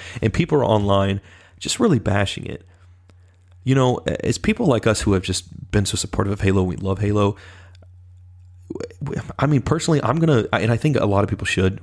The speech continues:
really, really take the people like Jeff Easterling and other people that are at three four three and let them know, like, "Hey, you guys did a really great job," because these guys have been going through so much trying to make the best possible game and do the best they can with Halo.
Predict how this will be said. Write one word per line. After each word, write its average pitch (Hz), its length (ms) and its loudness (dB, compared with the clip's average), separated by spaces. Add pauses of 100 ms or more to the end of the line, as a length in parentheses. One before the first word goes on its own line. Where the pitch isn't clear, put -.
really, 120 300 4
really 110 260 4
take 98 160 -2
the 95 80 -4
people 76 260 -2
like 69 180 -2
Jeff - 200 -4
Easterling 92 380 0
and 101 140 -4
other 101 160 2
people 95 260 0
that 73 140 2
are - 120 2
at - 140 -4
three 107 120 0
four 101 140 -2
three 95 200 0
and 98 100 2
let 113 160 2
them 113 160 0
know, 92 160 2
like, 85 220 0
"Hey, 98 300 0 (140)
you 143 80 4
guys 214 200 0
did - 140 0
a - 140 -8
really 82 180 2
great - 200 -6
job," - 400 -6
because 139 220 0
these 226 140 0
guys 151 220 0
have 117 160 0
been 95 220 0 (140)
going 208 320 0
through 95 200 -2
so - 320 -4
much 175 280 2
trying 123 200 0
to 110 60 2
make 110 240 0
the 104 80 0
best 135 380 -2
possible 104 440 -4
game 98 340 -4 (320)
and 107 380 -2
do 160 140 2
the 139 100 2
best 117 320 -2
they 101 80 2
can 92 220 -2
with 87 140 -2
Halo. 80 280 -2